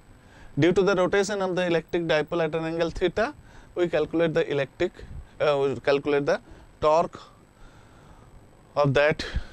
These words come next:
electric dipole. Okay, if this angle equal to theta, that angle also be the theta, that angle also be the theta. So, if the charge is here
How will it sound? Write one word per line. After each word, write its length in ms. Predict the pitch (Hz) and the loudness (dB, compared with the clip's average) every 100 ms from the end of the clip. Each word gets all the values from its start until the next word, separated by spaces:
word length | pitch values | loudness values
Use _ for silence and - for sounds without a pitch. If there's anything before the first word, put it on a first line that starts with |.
| - - | -6 0
electric 360 | 147 131 147 117 | 0 2 0 0
dipole. 400 | 92 - 85 101 - - - | -2 -4 -12 -14 -18 -8 -6
Okay, 300 | 165 151 98 - - - - - - - | 0 -2 -2 -12 -20 -20 -20 -20 -10 -2
if 180 | 254 202 | 0 2
this 180 | 247 | 2
angle 280 | 254 240 247 | 2 2 0
equal 180 | 226 233 | 2 2
to 80 | 233 | 0
theta, 220 | 226 220 | 0 2
that 200 | 156 113 | 2 0
angle 240 | 127 185 | -4 -2
also 220 | 202 190 208 | -2 -4 -4
be 80 | |
the 100 | 208 | -4
theta, 280 | 208 208 202 | -6 -6 -6
that 180 | 165 131 | -6 -6
angle 240 | 127 170 | -6 -6
also 220 | 180 - 190 | -6 -6 -4
be 100 | 196 | -2
the 140 | 190 | -2
theta. 360 | - 202 247 - - - - - - - | -2 0 0 -2 -14 -20 -20 -20 -20 -16
So, 460 | - 233 208 320 - - - - - - - - - - - - 240 | -2 0 0 -2 -10 -20 -20 -20 -20 -20 -20 -20 -20 -20 -20 -4 0
if 160 | 285 | 2
the 280 | 233 277 - - - - - - _ - - - - - | 2 2 0 -10 -20 -20 -20 -20 _ -20 -20 -20 -20 0
charge 280 | 226 233 247 | 2 4 4
is 180 | 247 | 2
here 380 | 202 196 175 127 | 4 4 4 2